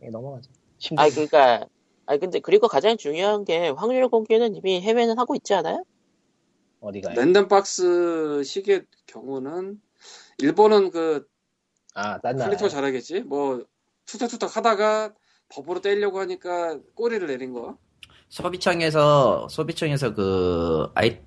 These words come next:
Speaker 4: 그러니까 랜덤 가챠 일본에서 있었을 때 랜덤 가챠가 이제 카지노법, 지금 그러니까 카지노랑 동급의,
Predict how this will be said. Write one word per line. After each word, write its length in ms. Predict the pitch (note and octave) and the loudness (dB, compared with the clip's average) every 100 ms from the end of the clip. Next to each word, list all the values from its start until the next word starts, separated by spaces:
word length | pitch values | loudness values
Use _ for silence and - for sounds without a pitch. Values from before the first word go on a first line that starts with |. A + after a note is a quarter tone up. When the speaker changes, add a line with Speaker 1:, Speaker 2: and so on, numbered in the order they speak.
| - | -14
Speaker 4:
그러니까 440 | - F2 F#2 E2 C#2+ | -8 0 4 4 4
랜덤 340 | F2+ A#2 D#3+ | 2 2 4
가챠 720 | D3+ - C3+ B2 A#2 A2+ G#2 - | 2 2 2 6 8 8 4 2
일본에서 520 | G2 B2 B2 A2 F#2+ | -2 -2 -2 -2 -2
있었을 440 | F2+ A2 G#2 - | -2 -4 -6 -8
때 520 | - F2 F2 F2+ F2 C#2 | -8 -2 2 2 2 0
랜덤 280 | F#2+ A#2 C#3 | 0 0 2
가챠가 960 | B2+ - A2 G#2 G2+ G2+ F#2+ F#2 F2+ F2 | 2 4 6 6 8 6 4 2 0 -2
이제 480 | E2+ E2 D#2+ E2+ D#2+ | -2 -2 0 0 -2
카지노법, 640 | - G3 F3 D3 F2 D#2+ | -2 0 0 2 2 2
지금 340 | - G2+ F#2+ F#2 | 0 0 0 0
그러니까 480 | F#2 F2 F2 D#2+ | -4 0 2 2
카지노랑 560 | - F#3+ G3+ F#3+ D3+ A#2 | 2 0 2 4 4 4
동급의, 640 | A2+ G#2+ A#2+ F2+ E2+ D3 | 2 2 4 4 4 2